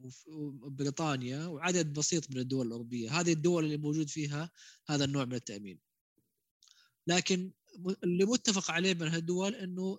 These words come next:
يعني يتم إنشاء مجمعات تأمينية لهالنوع من التأمين. طبعًا السبب ليش ما يكون كل شركة على حدة هو طبعًا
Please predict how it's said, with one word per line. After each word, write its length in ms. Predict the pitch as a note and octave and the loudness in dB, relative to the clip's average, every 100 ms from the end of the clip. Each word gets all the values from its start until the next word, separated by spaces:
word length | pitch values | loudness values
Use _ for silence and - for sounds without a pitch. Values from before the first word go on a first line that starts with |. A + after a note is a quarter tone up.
| - | -4
يعني 340 | D#3+ C#3+ D#3 | -4 0 0
يتم 260 | D3+ F#3+ F3 | 2 0 0
إنشاء 420 | E3 D3 E3+ E3+ E3+ | 0 2 4 2 0
مجمعات 640 | C#3 D3 C#3+ C3 D3 - | 0 0 0 0 0 -2
تأمينية 420 | A2+ C3+ C#3 D#3 | -8 -6 -2 2
لهالنوع 400 | C3+ C3+ B2 A#2+ | 2 0 -4 -6
من 100 | G#2 | -8
التأمين. 400 | G#2+ - G2+ G2 - - | -12 -16 -20 -20 -18 -8
طبعًا 200 | C#3 C#3 | -4 0
السبب 540 | C#3 F3+ F#3 D#3+ D#3+ - - | 2 2 2 2 0 -8 -2
ليش 360 | D3+ E3+ - D3 | 0 2 -2 -4
ما 80 | |
يكون 340 | D3 - D#3 C#3 - - - _ | -4 0 -2 -2 -12 -20 -20 _
كل 200 | D3+ C#3+ | 0 2
شركة 300 | D3 C#3+ C3+ | 2 2 2
على 140 | B2+ | 2
حدة 340 | - D3+ E3+ G3+ | 0 0 0 0
هو 220 | F#3+ F3+ | 0 0
طبعًا 420 | F#3 D#3+ E3+ | -2 -2 -4